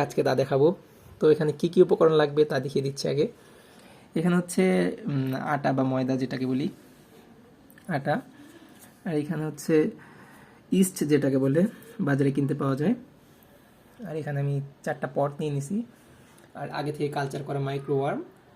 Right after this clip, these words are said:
আর এখানে পানি নিয়ে নিচ্ছি। তো এখানে দেখেন, এখানে আটার মধ্যে আমি ইস্টটা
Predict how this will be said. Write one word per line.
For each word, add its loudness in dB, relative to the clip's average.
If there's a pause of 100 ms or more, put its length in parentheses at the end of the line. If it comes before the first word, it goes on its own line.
(140)
আর -10
এখানে -4 (100)
পানি -6
নিয়ে -10
নিচ্ছি। -16 (2000)
তো -10 (100)
এখানে -4
দেখেন, -2 (760)
এখানে 2 (100)
আটার 4
মধ্যে -2 (120)
আমি -4 (1300)
ইস্টটা 0